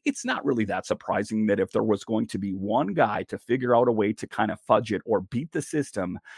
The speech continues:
it would be Max Scherzer. But at the end of the day, is that what's best for baseball? Uh, I think that ultimately it is something that is going to have to get addressed in the offseason. This story in Mass, and they were talking about pitchers across the league have already tried to take advantage of the pitch clock,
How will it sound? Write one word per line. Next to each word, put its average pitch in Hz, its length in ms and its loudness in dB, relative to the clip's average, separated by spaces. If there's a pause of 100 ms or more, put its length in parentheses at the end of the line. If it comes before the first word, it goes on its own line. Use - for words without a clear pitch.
(200)
it 101 140 0
would 104 140 2
be 104 100 0
Max 98 380 0
Scherzer. 85 500 -4
But 101 240 4
at 135 140 0
the 143 160 -4
end 247 160 -4
of 220 60 -4
the 208 60 0
day, 98 380 -4 (1040)
is 135 120 2
that 160 160 8
what's 202 160 2
best 110 280 4
for 104 120 2
baseball? 110 720 4 (260)
Uh, - 40 -2
I 87 140 0
think 135 260 -2
that 107 120 0
ultimately 110 500 -2
it 95 80 -4
is 98 140 -4
something 120 360 -2
that 104 100 0
is - 160 -8
going 107 300 0
to 104 100 -6
have 104 260 -2
to 101 100 -4
get 107 240 -2
addressed 104 560 -4
in 92 60 -4
the 90 80 -4
offseason. 98 680 -2 (360)
This - 160 -6
story 113 340 4
in 90 80 0
Mass, 104 280 0
and - 100 -6
they 101 60 -4
were 95 80 -6
talking 104 300 -2
about 104 180 0
pitchers - 360 -4
across - 380 2
the 107 120 -2
league 127 240 2
have 107 180 4
already 127 400 4
tried 98 320 -4
to 95 60 -8
take 104 260 -4
advantage 101 400 -6
of 95 80 -8
the - 40 -10
pitch - 300 -6
clock, 110 380 0